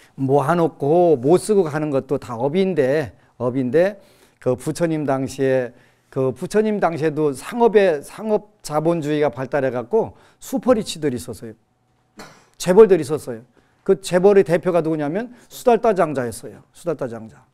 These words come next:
이제 내일 모레 가서 뵈려고 하는데 수달타 장자, 장자. 그, 그 당시, 인도 당시 최고 재벌이었거든요.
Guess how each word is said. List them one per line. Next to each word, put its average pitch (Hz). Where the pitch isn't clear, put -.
이제 143
내일 151
모레 156
가서 127
뵈려고 139
하는데 117
수달타 127
장자, 113
장자. 123
그, 151
그 165
당시, 180
인도 196
당시 165
최고 277
재벌이었거든요. 160